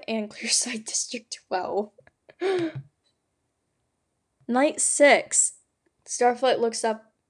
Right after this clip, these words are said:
looks at the night sky. Snowfall receives clean water from an unknown sponsor.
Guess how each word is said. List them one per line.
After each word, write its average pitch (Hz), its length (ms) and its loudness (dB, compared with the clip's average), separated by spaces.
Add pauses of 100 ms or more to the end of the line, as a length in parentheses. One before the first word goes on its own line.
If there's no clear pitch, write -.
(160)
looks 226 220 -4
at 226 160 -2
the 220 80 -4
night 208 260 -6
sky. 208 420 0 (560)
Snowfall 254 540 4
receives 233 520 0
clean 240 360 -4
water 226 320 4
from 254 220 -4
an 214 100 -10
unknown 208 400 -6
sponsor. 254 600 -4